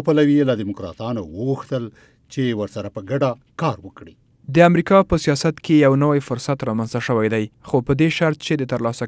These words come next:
Speaker 2: کولو لپاره یې په ګډه همت ولرو.
Speaker 1: خو لنډ وروسته هغو دیموکراتانو ته یو خبرداری ورکړ چې د سپینې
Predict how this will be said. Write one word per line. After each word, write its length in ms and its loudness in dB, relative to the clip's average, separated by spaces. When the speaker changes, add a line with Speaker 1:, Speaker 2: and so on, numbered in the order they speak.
Speaker 2:
کولو 300 2
لپاره 280 0
یې 160 -4
په 140 -6
ګډه 260 0
همت 360 -4
ولرو. 240 2
Speaker 1:
خو 180 2
لنډ 240 0
وروسته 320 0
هغو 260 0
دیموکراتانو 640 -4
ته 140 -2
یو 120 -6
خبرداری 560 -6
ورکړ 280 -2
چې 280 4
د 100 0
سپینې 220 2